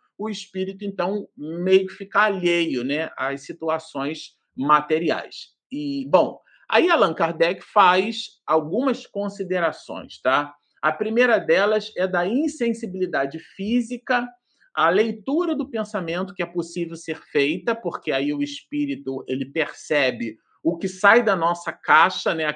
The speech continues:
as ideoplastias, o pensamento de outrem, coisa que na realidade objetiva a gente não pode, é, é, de uma certa fora-, forma, a gente, é, identificar. Existem casos, eu,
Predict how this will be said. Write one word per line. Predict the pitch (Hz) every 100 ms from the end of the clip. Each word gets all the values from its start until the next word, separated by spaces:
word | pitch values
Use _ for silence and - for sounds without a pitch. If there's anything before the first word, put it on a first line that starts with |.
| -
as | 131 135 131
ideoplastias, | 180 165 165 160 147 139 - - 147 147 196 220 - - _
o | 139
pensamento | 139 196 202 202 175 160 170 151
de | 143
outrem, | 139 135 143 139 190 214 240 _ _ _
coisa | 175 185 175
que | 175
na | 165 165
realidade | 165 160 156 147 143
objetiva | 139 131 139 131 135 131
a |
gente | 131 139
não | 131 151
pode, | 185 - 139 156 185 147 131 117 -
é, | 131 -
é, | 123 120 113 107 101 -
de | -
uma | 139 123
certa | - 135 - 131
fora-, | - 131 123 123 113 - _
forma, | - 127 123 120 117 - _ _ _
a | - 131
gente, | 127 127 131 127 - - 123 120 120 117 -
é, | 117 110 -
identificar. | 151 127 123 - - 190 180 131 147 190 - _ _ _ _ _ _ _ _ _
Existem | 208 220 160 214 254 226 175
casos, | - 165 196 165 135
eu, | 139 127